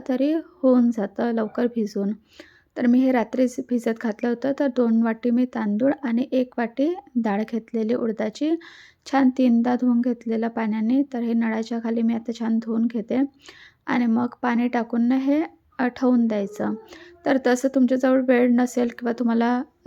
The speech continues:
झटपट बनवायची असेल, तर एका तासाआधी जरी तुम्ही भिजत घातले तरी होऊन जातं.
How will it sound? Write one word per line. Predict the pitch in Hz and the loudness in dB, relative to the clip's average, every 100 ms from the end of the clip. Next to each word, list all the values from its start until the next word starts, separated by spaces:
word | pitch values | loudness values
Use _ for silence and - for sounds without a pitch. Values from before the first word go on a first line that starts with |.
| 247 | -6
झटपट | 240 226 254 247 | -4 -2 -2 0
बनवायची | 226 220 233 240 | 0 0 -2 -2
असेल, | 233 277 285 | -2 -2 -2
तर | 294 214 | -2 -2
एका | 233 240 240 | -2 -2 -2
तासाआधी | 240 233 240 - 226 247 | -2 -2 -4 -4 -2 -2
जरी | 233 240 | 0 0
तुम्ही | 240 240 | 0 0
भिजत | 233 233 220 202 | 0 -2 -2 -4
घातले | 214 208 220 247 | -6 -6 -4 -2
तरी | 240 262 | 0 0
होऊन | 269 214 214 | 0 -2 -2
जातं. | 202 196 202 208 | -4 -8 -8 -8